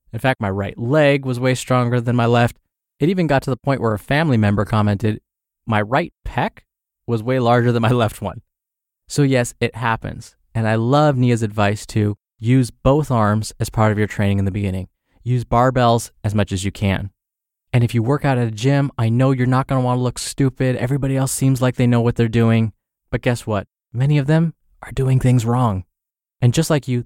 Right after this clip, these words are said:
they all had to start somewhere. But I'm willing to predict most of the folks you're looking at in the gym aren't doing the exercises correctly anyways. So why don't you be sure you do it the right way, get a little bit of training, get your reps in, have some patience,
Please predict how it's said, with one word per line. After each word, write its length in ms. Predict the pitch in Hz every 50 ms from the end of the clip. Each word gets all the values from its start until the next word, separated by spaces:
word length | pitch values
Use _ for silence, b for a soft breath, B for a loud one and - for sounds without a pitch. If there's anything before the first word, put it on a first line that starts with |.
| -
they 80 | 113 107
all 320 | - - 123 127 131 127
had 220 | 117 107 117 110 107
to 60 | 107
start 280 | - - 104 95 95 -
somewhere. 480 | - - 98 98 98 95 - - 98 _ _ _ _ _ _ _ _ _ _ _ -
But 100 | 117 120
I'm 100 | 123 127
willing 220 | 131 135 135 127
to 100 | - 120
predict 500 | - 107 104 107 117 127 143 - - - _ _ _ _ -
most 240 | 113 104 110 117 -
of 60 | 123
the 80 | 123 117
folks 360 | - - 123 123 120 - -
you're 100 | 113 110
looking 300 | 110 113 - 120 117 117
at 100 | 117 113
in 60 | -
the 80 | 104 98
gym 360 | 95 107 110 117 131 131 - _ _ _ _ _ -
aren't 220 | 120 135 - -
doing 200 | 127 120 113 110
the 100 | 104 104
exercises 500 | 101 - - 107 - 113 107 98 101 -
correctly 420 | - - 107 101 104 - 101 98
anyways. 480 | 95 98 101 95 98 95 104 107 - - _ _ _ _ _ _ _ _ _ _ _
So 160 | - - 113
why 240 | 98 101 117 139 160
don't 180 | 165 139 -
you 280 | 127 127 131 127 131 123 _ -
be 140 | - 139 156
sure 200 | - - 147 135
you 160 | 127 120 113
do 160 | 107 117 110
it 80 | 104 -
the 100 | 95 95
right 300 | 95 113 127 127 120 107
way, 380 | 117 117 117 113 117 117 - _ _
get 140 | - 113 113
a 40 | 110
little 240 | 110 123 143 147 139
bit 160 | 135 139 131
of 60 | 123
training, 560 | - - - 127 120 120 120 120 120 117 117 -
get 200 | - 127 - -
your 100 | 135 120
reps 380 | 113 120 123 120 - - -
in, 280 | 123 120 120 117 120 117 _ _ _ _ _ _ _ _
have 360 | _ - - - 107 117 123 -
some 180 | - 156 156
patience, 720 | 147 - 160 156 143 139 - - 117 110 110 - - -